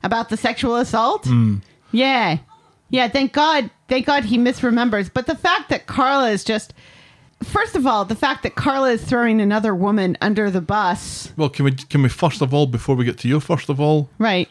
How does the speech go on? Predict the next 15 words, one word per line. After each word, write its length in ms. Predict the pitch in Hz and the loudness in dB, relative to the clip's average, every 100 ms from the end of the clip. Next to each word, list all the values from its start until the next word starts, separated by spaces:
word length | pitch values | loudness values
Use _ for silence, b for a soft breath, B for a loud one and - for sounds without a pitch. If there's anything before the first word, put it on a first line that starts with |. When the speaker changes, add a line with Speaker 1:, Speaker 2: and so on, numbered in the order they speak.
| - | -8
Speaker 2:
Because 280 | 131 131 117 | -2 0 2
there 140 | 120 | 2
is 100 | 147 123 | 2 0
a 60 | |
first 300 | - 139 - | 0 -2 0
of 120 | 110 | -4
all 280 | 117 113 107 - - | 0 0 0 -4 -2
where 420 | 120 110 110 107 b b b - 107 | 0 0 -2 -6 b b b -20 -4
Daisy 360 | 131 131 135 120 | 0 0 0 -4
is 220 | 123 117 | -4 -10
so 440 | - - 147 - 123 | -6 0 0 0 0
insensitive 840 | 123 - 120 135 131 - 110 107 | -2 -2 -2 -2 -2 -4 -4 -4
that 140 | 110 - | -8 -6
she 100 | 123 | -8
says, 640 | - 120 117 117 104 - | -4 -2 0 -2 -6 -12